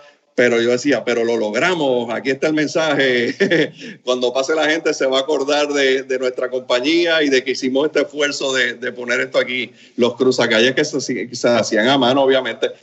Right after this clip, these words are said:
Digo, después, cerquita en el tiempo, pues obviamente habían este, los, todos los plotters y todas las facilidades habidas y por haber. Este, y la universidad siempre nos hemos preocupado que tenga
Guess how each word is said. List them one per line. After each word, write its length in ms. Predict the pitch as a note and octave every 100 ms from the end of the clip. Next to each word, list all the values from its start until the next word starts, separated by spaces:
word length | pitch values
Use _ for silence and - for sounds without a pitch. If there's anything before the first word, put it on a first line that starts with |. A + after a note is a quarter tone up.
| -
Digo, 480 | C#3+ F3+ - - -
después, 920 | A2 A2 - A#2 A2+ C3+ D3 G2+ -
cerquita 560 | A2+ G#2 - A2+ A#2 C3+
en 60 |
el 100 | C3
tiempo, 460 | A#2+ A#2 D#3+ D3+ -
pues 180 | A#2 G#2+
obviamente 680 | G#2 G2+ A2 G#2 G#2 A2 C3
habían 280 | A2 A2 G#2+
este, 220 | G#2+ B2
los, 160 | A#2+ - - _
todos 180 | A#2+ A#2
los 120 | B2
plotters 680 | B2 B2 A#2+ A#2+ B2 B2 A#2+
y 80 | A#2+
todas 220 | A2+ A2
las 120 | A2
facilidades 600 | B2 A#2 B2 A2 A2 A2+ A#2
habidas 320 | A2 A2+ A2+
y 60 |
por 180 | A2 A2
haber. 320 | G#2 A#2 C3+ - _ _
Este, 720 | A2 A#2 A2 - A#2+ A2+ A2 A2+
y 180 | C3
la 120 | B2 A#2+
universidad 580 | A#2+ A#2 A#2+ A2 A2+
siempre 600 | A#2 C#3 B2+ C3 B2 G#2 - _ -
nos 140 | A2
hemos 220 | A2 A#2+
preocupado 420 | B2+ A#2+ A2+ B2 B2
que 80 |
tenga 400 | A2+ A2+ A#2+ A#2+